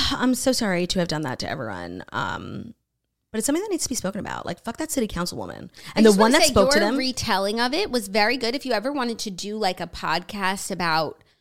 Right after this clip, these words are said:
Speaker 1: True
Speaker 2: you know,
Speaker 1: crime.
Speaker 2: crazy true stories, I think you had a future.
Speaker 1: I feel like this is a general statement on the true crime genre. And this is not saying that those people are bad or that people who listen are bad. There does some,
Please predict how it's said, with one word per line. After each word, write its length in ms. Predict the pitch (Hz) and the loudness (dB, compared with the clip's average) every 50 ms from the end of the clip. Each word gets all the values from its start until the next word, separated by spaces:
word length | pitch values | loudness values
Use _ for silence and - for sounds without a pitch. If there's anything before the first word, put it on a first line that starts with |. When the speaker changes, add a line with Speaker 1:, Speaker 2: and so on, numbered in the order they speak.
| _ _ _ _ _ _ | _ _ _ _ _ _
Speaker 1:
True 140 | - - 208 | -6 -6 -4
Speaker 2:
you 40 | 208 | -2
know, 40 | 202 180 | -2 -2
Speaker 1:
crime. 320 | 165 156 143 156 196 226 | -2 -2 -4 -6 -6 -8
Speaker 2:
crazy 500 | 247 262 226 208 185 185 196 180 196 202 | -6 -4 -2 -2 0 -2 -2 -4 -6 -6
true 300 | 180 - - - 185 185 | -6 -6 -4 -4 -4 -4
stories, 720 | 190 - - - - - 160 143 160 165 180 226 294 370 - | -2 -2 -2 -2 -4 -4 -6 -6 -4 -4 -4 -2 -2 -2 0
I 80 | 214 208 | 0 -2
think 280 | 202 - 196 190 185 | -2 -2 -4 -4 -4
you 100 | - 208 | -4 -4
had 220 | 208 202 202 185 - | -4 -4 -4 -4 -6
a 40 | 214 | -6
future. 560 | - - 220 277 320 - - - - - 208 190 190 - - _ | -8 -6 -6 -6 -6 -6 -6 -8 -8 -8 -10 -12 -14 -16 -12 _
Speaker 1:
I 320 | - 185 190 214 262 381 494 539 | -4 -2 0 0 -2 -2 -4 -8
feel 680 | - - - 202 156 - - 87 85 85 92 104 - - | -12 -8 -4 -4 -2 -2 -2 -4 -4 -4 -4 -6 -8 -8
like 400 | - - - - - - - - _ _ _ _ - - _ _ _ _ _ _ _ _ | -6 -4 -4 -4 -2 -4 -6 -10 _ _ _ _ -20 -20 _ _ _ _ _ _ _ _
this 160 | 202 220 233 262 | -6 -4 -2 0
is 100 | 311 311 | 2 2
a 60 | 294 | 2
general 340 | 208 - 190 170 165 165 160 | 2 2 0 -2 -2 -2 -2
statement 440 | 160 - - 156 131 120 117 95 - | -2 -2 -2 -2 -4 -6 -8 -6 -6
on 140 | - - 143 | -6 -4 -4
the 60 | 151 | -6
true 300 | - - - - 180 175 | -6 -6 -4 -4 -4 -4
crime 440 | - - - - 170 147 135 156 165 | -6 -10 -8 -6 -4 -4 -4 -4 -4
genre. 400 | 165 170 - - 73 - - - | -4 -4 -4 -4 -6 -8 -10 -6
And 80 | - 185 | -4 -4
this 100 | 185 175 | -4 -4
is 100 | 185 185 | -2 -2
not 260 | 202 202 196 190 - - - - _ _ | 0 0 0 0 -2 -8 -18 -20 _ _
saying 260 | - - 202 196 185 | -10 -6 -4 -2 -2
that 120 | 165 151 | -4 -4
those 160 | - 127 185 | -6 -6 -6
people 220 | - - 226 - 254 | -6 -6 -4 -4 -2
are 120 | 262 269 247 | -2 -2 -2
bad 420 | 190 202 202 202 196 196 196 196 | -2 -2 -2 0 -2 -2 -4 -6
or 100 | - - | -8 -10
that 120 | - - | -10 -12
people 180 | - - - 208 | -14 -12 -10 -8
who 60 | 233 | -6
listen 200 | 214 180 - 170 | -6 -4 -4 -6
are 60 | 156 | -6
bad. 220 | 156 160 156 156 156 - - - - - - _ | -4 -4 -4 -4 -4 -8 -16 -20 -20 -20 -16 _
There 100 | - 330 | -8 -6
does 140 | 320 381 427 - | -4 -2 -2 -2
some, 140 | - 523 | -4 -4